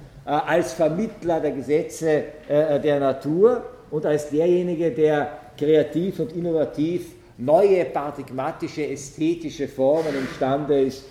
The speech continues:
äh, zu entwickeln. Allerdings sich genau dann natürlich am Erfolg dieses Paradigmas auch zu orientieren hat,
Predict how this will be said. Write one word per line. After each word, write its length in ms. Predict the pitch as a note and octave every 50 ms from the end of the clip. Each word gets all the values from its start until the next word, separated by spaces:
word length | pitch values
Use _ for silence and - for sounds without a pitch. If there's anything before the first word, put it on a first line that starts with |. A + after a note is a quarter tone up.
| - - -
äh, 180 | - C#3 C#3 C3+
zu 120 | C#3 E3+
entwickeln. 680 | D#3 C#3 B2+ - - B2+ C#3+ C#3 - E3 F#3 A3 B3 C4 C4 - - - - - - - - - -
Allerdings 760 | - E3 F#3+ G#3+ G#3+ G#3 G#3 A3 A3 A3 G3+ - - - -
sich 220 | - G3 - - -
genau 680 | - D#3+ D3 C#3+ C#3 C#3+ E3+ G3 G#3+ A3 G#3+ F#3 - -
dann 220 | F3 F3 F3+ F3+
natürlich 520 | F3 E3+ - - E3+ F#3+ G3+ G3+ F#3+ B2+ F3
am 200 | E3 D3+ D#3 D#3
Erfolg 560 | D3 - - - F#3 A#3+ A#3 F#3 C3+ - -
dieses 240 | D3+ - D3+ C#3+ -
Paradigmas 720 | - C#3+ C3 C3 C#3 C#3 B2 C#3+ A#2 B2+ B2+ B2+ A#2 C3+
auch 260 | C3+ B2+ B2+ - -
zu 120 | - D3+ C#3
orientieren 600 | C3+ C3 B2+ B2 A#2+ - - C#3+ D#3 D3+ C3+ B2
hat, 200 | A#2+ C3+ F#3 -